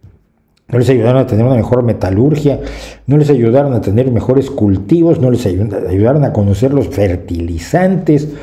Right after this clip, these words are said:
eh, pero les ayudaron a amontonar piedras. <laughs> Es que la gente cree cada cosa. Para eso vinieron los extraterrestres. Sí, para enseñarnos a amontonar piedras, cosa que ya sabíamos hacer nosotros.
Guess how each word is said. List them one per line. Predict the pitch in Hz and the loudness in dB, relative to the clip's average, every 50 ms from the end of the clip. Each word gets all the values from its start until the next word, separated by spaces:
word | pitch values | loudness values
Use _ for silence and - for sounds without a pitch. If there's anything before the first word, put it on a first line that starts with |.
| - - - - - - - _ _ _ _ _ - | -18 -20 -20 -20 -20 -20 -20 _ _ _ _ _ -16
eh, | - - 143 - | -12 -12 -6 -2
pero | 185 190 226 | 0 2 2
les | 226 220 | 2 2
ayudaron | 226 240 247 262 262 254 | 2 2 2 2 2 2
a | |
amontonar | 226 185 170 160 170 156 165 170 156 - | 0 0 0 2 2 2 2 2 0 0
piedras. | - 131 117 104 101 95 87 - - - - | 0 2 2 2 2 -2 -4 -6 -8 -10 -12
<laughs> | - - - | -12 -6 -4
Es | 254 208 - | -4 -4 -4
que | - - 262 240 | -4 0 2 2
la | 214 190 - | 4 2 2
gente | - - 208 202 208 196 - 175 147 | 0 0 0 0 0 0 -2 -2 0
cree | 143 151 151 160 156 | 2 2 2 2 2
cada | 160 156 156 143 120 113 | 2 0 0 0 0 0
cosa. | - 135 139 139 139 135 117 107 107 113 - _ _ | 0 -2 0 0 -2 -4 -6 -8 -14 -16 -20 _ _
Para | - - 196 247 | -6 -2 0 2
eso | 262 240 - 240 | 2 2 2 0
vinieron | 208 190 202 226 233 220 220 | 0 2 2 2 2 4 2
los | 208 - 156 | 2 0 0
extraterrestres. | 156 147 170 156 151 151 165 160 - - 110 | 0 0 0 0 2 2 0 0 -2 -2 -6
Sí, | - 131 135 156 156 135 110 - - - - - - _ | 0 2 2 4 4 2 0 -2 -8 -10 -14 -18 -20 _
para | - 95 98 101 | -4 0 0 0
enseñarnos | 104 98 - 95 92 120 147 165 165 156 160 | 0 0 -2 -2 0 0 2 2 2 2 2
a | 151 | 2
amontonar | 143 123 117 113 120 117 117 135 - - | 0 0 0 0 0 0 0 0 0 0
piedras, | - 131 131 127 117 110 - | 0 2 2 2 2 0 0
cosa | - 120 104 117 117 | 0 0 0 0 0
que | 113 107 | 0 0
ya | 113 110 | 0 2
sabíamos | 107 113 110 110 107 98 90 | 2 2 0 2 0 0 -2
hacer | 90 82 107 101 92 | -2 -2 -2 -4 -4
nosotros. | 85 85 107 120 110 87 78 - - | -4 -4 -4 -4 -4 -6 -10 -12 -14